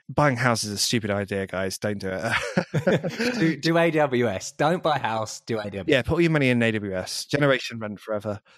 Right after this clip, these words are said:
Speaker 1: Anyway, proper first world problems, this. Um, yeah, th-, basically that drained all of my time and energy, and so I've been working on it dribs and drabs. So I am intending to have it finished this year,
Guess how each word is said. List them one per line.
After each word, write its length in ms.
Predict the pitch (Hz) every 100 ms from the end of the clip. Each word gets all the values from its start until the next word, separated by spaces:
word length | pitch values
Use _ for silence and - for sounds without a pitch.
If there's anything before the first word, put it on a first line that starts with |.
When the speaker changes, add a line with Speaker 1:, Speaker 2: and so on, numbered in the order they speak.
| _ _ -
Speaker 1:
Anyway, 480 | 135 110 104 101 - - 127 -
proper 220 | 143 -
first 300 | - 107 -
world 160 | 101
problems, 340 | - 101 98 -
this. 320 | 104 104 - - - _ _ -
Um, 560 | 117 113 110 104 101 - -
yeah, 320 | 143 120 98
th-, 200 | 131 131
basically 340 | 147 131 120
that 180 | 120 117
drained 380 | 131 120 110 104
all 200 | 135 131
of 80 | 110
my 140 | 107
time 280 | - 113 104
and 80 | 101
energy, 520 | 101 98 95 92 90
and 440 | - 98 95 95 92 - -
so 280 | - 110 101
I've 160 | 107
been 400 | 117 104 104 104 _ _ _ - 135 - - 135
working 380 | 135 123 - 110
on 60 |
it 60 | 104
dribs 220 | 107 -
and 80 | 104
drabs. 260 | 98 92
So 120 | - 107 - - -
I 80 | 135
am 200 | 143 156
intending 360 | 143 139 127 110
to 100 | 104
have 240 | 110 104
it 240 | 101 90 -
finished 440 | 110 101 92 -
this 200 | 98 -
year, 340 | 98 90 90